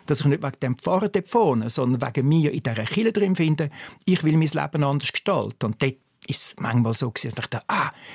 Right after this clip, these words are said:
gute Idee gehabt, hat funktioniert am Schreibtisch, hat funktioniert irgendwo, wenn ich aufs Velo bin oder so, aber nachher in der Kirche plötzlich ist der Funke nicht gesprungen. So der eine Punkt. Und das ist wirklich,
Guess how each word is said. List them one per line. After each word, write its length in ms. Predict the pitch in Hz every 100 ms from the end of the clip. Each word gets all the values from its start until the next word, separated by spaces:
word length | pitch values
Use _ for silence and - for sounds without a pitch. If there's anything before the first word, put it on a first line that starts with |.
| - -
gute 280 | 160 151
Idee 220 | 143 165 175
gehabt, 260 | - 180
hat 120 | 151
funktioniert 540 | - 147 - 147 156 -
am 80 | 131
Schreibtisch, 560 | 165 185 - 185 - - - -
hat 160 | 139 -
funktioniert 580 | 143 - 139 151 143 147
irgendwo, 240 | 143 135
wenn 140 | 131
ich 60 | 131
aufs 180 | 131 -
Velo 260 | 147 180 170
bin 200 | 170 160
oder 120 | 151
so, 320 | - 151 -
aber 160 | - 139
nachher 320 | 139 139 147
in 100 | 139
der 80 | 139
Kirche 280 | - 220 170
plötzlich 460 | - 190 - 190
ist 160 | 160 -
der 60 | 135
Funke 320 | 190 196 190
nicht 140 | 190
gesprungen. 440 | - 151 127 104 - _ - -
So 100 | 160
der 200 | 143 139
eine 120 | 151
Punkt. 500 | 160 - 117 110 -
Und 140 | 117
das 60 | 160
ist 100 | 151
wirklich, 380 | 165 - 151